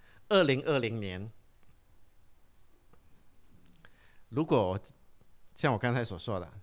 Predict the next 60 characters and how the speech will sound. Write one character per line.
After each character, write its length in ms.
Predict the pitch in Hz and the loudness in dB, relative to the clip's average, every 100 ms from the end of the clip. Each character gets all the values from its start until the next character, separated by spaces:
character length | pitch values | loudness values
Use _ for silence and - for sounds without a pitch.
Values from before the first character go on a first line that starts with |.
| - | -14
叫 140 | - 143 | -2 0
你 120 | 117 | 0
找 320 | 117 117 85 - | 0 0 0 -4
一 80 | |
个 100 | 110 | -4
使 260 | 113 - - | -4 -4 -6
命， 300 | 87 104 87 82 - - - - - - - | -4 -6 -6 -12 -20 -20 -20 -20 -20 -20 -20
是 280 | - - 135 | -12 -2 0
你 100 | 110 | 0
要 160 | 95 | -2
去 160 | 104 127 | -4 -4
完 240 | 92 85 | -4 -6
成 200 | 90 90 | -6 -10
的， 140 | 82 82 - - - - - | -10 -14 -16 -20 -20 -20 -12
你 100 | 101 | -6
会 120 | 98 | -6
想 220 | 113 104 | -4 -6
到 140 | 80 98 | -4 -6
什 120 | 101 | -4
么 80 | 85 | -8
东 200 | 92 92 | -8 -12
西 160 | - | -10
呢？ 200 | 98 90 92 - - - - - - - - - - - | -8 -8 -12 -16 -18 -20 -20 -20 -20 -20 -20 -20 -20 -10
我 80 | |
希 200 | 104 - | -8 -2
望 100 | 135 | 0
今 160 | 120 123 | 0 0
天 160 | 123 110 | 0 0
在 140 | 117 | 0
结 160 | 113 104 | 0 -4
束 160 | - | -4
之 160 | 113 113 | -6 -6
前， 260 | - 95 | -4 -6
离 100 | 98 | -6
开 160 | 95 120 | -6 -6
之 140 | 98 | -4
前， 320 | 107 - 82 92 - - - | -8 -8 -10 -12 -20 -20 -16
每 180 | 123 113 | -4 -4
个 120 | 98 | -2
人 120 | 123 104 | -2 -2
都 100 | 117 | -4
想 220 | - 80 | -4 -6
到 240 | 98 95 87 | -4 -4 -4
在 180 | - - | -8 -4
二 160 | 160 123 | 0 0
零 200 | 101 104 | -2 -6
二 140 | 127 107 | -4 -4
零 220 | 90 90 | -4 -6
年 300 | 90 82 90 - - - - - - | -8 -10 -14 -20 -20 -20 -20 -20 -14
你 180 | 95 90 | -10 -8
希 300 | - 120 113 | -6 -4 -2
望 160 | 107 | -2
去 160 | 101 123 | -2 -6
完 240 | 90 87 | -6 -6
成 180 | 92 90 | -8 -10
的 100 | 92 | -10
一 40 | |
件 180 | 90 104 | -8 -10
事 140 | 87 104 | -10 -14
情。 260 | - 82 | -14 -16